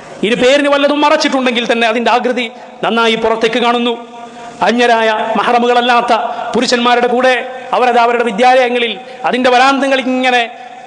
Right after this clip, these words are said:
മീറ്ററുകളോളം നടക്കുന്നു, കൈപിടിച്ചും പിടിക്കാതെയും ഒക്കെ, അങ്ങോട്ടും ഇങ്ങോട്ടും കൊഞ്ചിക്കൊ-, കൊഴഞ്ഞും സംസാരിച്ചുമെല്ലാം അവരിങ്ങനെ ആളുകളെ ചിരിക്കു-, ചിരിപ്പിക്കുകയും മറ്റുള്ള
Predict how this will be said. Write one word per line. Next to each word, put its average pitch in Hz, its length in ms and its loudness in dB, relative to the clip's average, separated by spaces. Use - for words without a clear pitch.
മീറ്ററുകളോളം 247 680 2
നടക്കുന്നു, 262 580 0
കൈപിടിച്ചും 226 460 -2
പിടിക്കാതെയും 240 540 0
ഒക്കെ, 247 220 -2
അങ്ങോട്ടും 262 360 2
ഇങ്ങോട്ടും 262 340 0
കൊഞ്ചിക്കൊ-, 277 460 2
കൊഴഞ്ഞും 254 520 -2
സംസാരിച്ചുമെല്ലാം 226 880 -2
അവരിങ്ങനെ 233 400 0
ആളുകളെ 233 300 2
ചിരിക്കു-, 247 400 -2
ചിരിപ്പിക്കുകയും 262 680 -2
മറ്റുള്ള 247 320 0